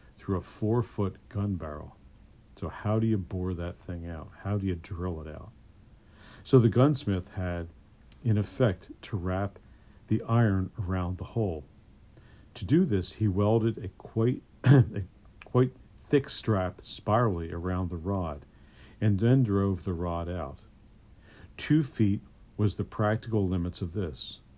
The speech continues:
process. He couldn't get his mandrel out of a longer tube effectively,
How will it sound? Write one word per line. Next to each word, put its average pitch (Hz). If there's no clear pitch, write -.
process. -
He 139
couldn't 202
get 113
his 92
mandrel 92
out 95
of 85
a 85
longer 90
tube 95
effectively, 85